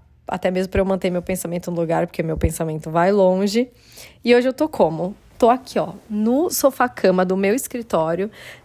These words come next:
deitadinha, como se eu estivesse num divã. Eu estou num divã e vocês são meus psicólogos do dia. Boa sorte. <laughs> É mais ou menos isso.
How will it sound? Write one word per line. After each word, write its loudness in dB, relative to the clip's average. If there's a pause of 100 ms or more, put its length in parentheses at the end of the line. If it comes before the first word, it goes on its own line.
deitadinha, 2
como -2
se -6
eu -6
estivesse -2
num -6
divã. -2
Eu 2
estou 2
num -4
divã 0 (440)
e -2
vocês 0
são -2
meus -4
psicólogos 0
do -2
dia. 0
Boa 2
sorte. -4 (340)
<laughs> -10 (1200)
É 2
mais 2
ou 4
menos 0
isso. -6